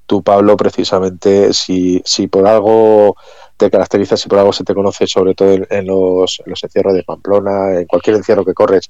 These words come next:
que empiezas muy temprano, empiezas en Ciudad Rodrigo en enero, y ya desde ahí enganchas toda la temporada hasta las últimas ferias, los últimos encierros de, de noviembre, octubre, ¿no? Los, los pocos que quedan,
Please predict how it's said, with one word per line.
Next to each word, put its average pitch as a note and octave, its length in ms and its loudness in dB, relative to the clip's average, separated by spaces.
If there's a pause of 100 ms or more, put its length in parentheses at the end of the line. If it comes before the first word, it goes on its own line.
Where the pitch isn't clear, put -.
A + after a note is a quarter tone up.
(360)
que G2+ 80 -2
empiezas A#2 400 0
muy B2+ 180 0
temprano, B2 320 2
empiezas A2 300 0
en A2 100 -2
Ciudad A2 200 2
Rodrigo A2 440 0
en G#2+ 80 -2
enero, A#2 320 0 (320)
y G#2 140 0
ya A2 120 4
desde G#2+ 220 2
ahí A2 160 4
enganchas A2+ 420 -2
toda A2 140 2
la A2 120 2
temporada G#2+ 580 2
hasta G#2+ 280 0
las G2+ 160 -2
últimas A2 640 2
ferias, G2+ 640 0
los F2+ 180 -8
últimos G#2 300 -4
encierros G#2+ 320 0
de, G2 400 0 (480)
de G2 280 2
noviembre, A#2+ 1000 4
octubre, A2 880 4
¿no? A#2+ 160 2
Los, G#2 380 0
los A2 180 -6
pocos G#2+ 280 0
que - 100 -6
quedan, G#3 340 2